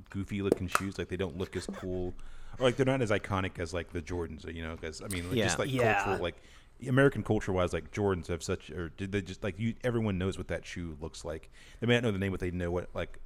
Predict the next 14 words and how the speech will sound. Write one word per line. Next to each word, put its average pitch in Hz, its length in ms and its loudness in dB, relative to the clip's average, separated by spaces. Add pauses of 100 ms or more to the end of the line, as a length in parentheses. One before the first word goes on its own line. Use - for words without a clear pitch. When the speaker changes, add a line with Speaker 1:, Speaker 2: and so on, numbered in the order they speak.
(120)
Speaker 1:
Jordans 80 520 -4
looks 82 200 -10
like, 76 260 -10
you 76 60 -8
know, 80 120 -6
as 78 120 -6
opposed 85 320 -6
to, 80 60 -10
like, 76 200 -8 (340)
I, 87 160 -4 (560)
I 98 180 0 (120)
defy 104 360 4
anyone 90 440 0
to, 82 140 -4